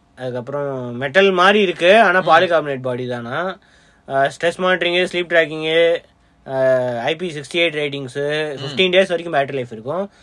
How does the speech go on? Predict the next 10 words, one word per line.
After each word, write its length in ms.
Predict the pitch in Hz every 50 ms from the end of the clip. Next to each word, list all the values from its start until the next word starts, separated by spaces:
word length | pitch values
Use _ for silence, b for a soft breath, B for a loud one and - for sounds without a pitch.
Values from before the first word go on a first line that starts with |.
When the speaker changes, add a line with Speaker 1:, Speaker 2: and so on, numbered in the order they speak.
| b b b
Speaker 1:
கலர்ஸ் 300 | - 156 165 196 220 226
வந்து 160 | - - 170 170
நிறைய 260 | 156 151 151 156 156
கலர்ஸ், 280 | 147 156 160 147 135 113 117
பிளாக், 460 | 135 135 151 170 - - 185 190 180
கிரீன், 300 | 156 143 156 170 165 170
ரெட், 380 | 185 190 165 151 147 147 147 165
ஒயிட் 320 | 160 147 139 143 147 147
எல்லா 280 | 139 107 120 127 139 139
கலர்ஸ். 500 | 131 135 143 139 131 - 165 202 233